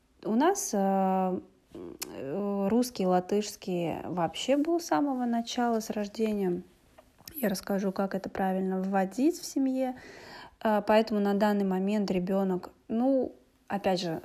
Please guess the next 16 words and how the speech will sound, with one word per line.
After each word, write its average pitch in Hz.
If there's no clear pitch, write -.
в -
силу 240
своев-, 214
своих 208
возможностей, 208
да, 196
три 180
с 180
половиной 180
года 254
ребёнку, 202
в -
силу 196
того, 180
как 180
он 170